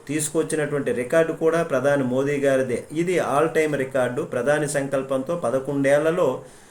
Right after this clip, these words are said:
పదకొండేళ్ల క్రితం పదకొండవ ఆర్థిక వ్యవస్థగా ఉన్నటువంటి భారత్ ఇప్పుడు నాలుగవ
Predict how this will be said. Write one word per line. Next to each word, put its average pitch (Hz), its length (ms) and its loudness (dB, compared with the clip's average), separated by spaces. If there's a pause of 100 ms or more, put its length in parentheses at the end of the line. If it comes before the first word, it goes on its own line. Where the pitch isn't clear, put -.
(200)
పదకొండేళ్ల 147 580 4
క్రితం 165 380 0
పదకొండవ 156 500 0
ఆర్థిక 147 400 2
వ్యవస్థగా 139 560 2
ఉన్నటువంటి 135 840 0
భారత్ 143 360 0
ఇప్పుడు 127 180 -6
నాలుగవ 143 600 2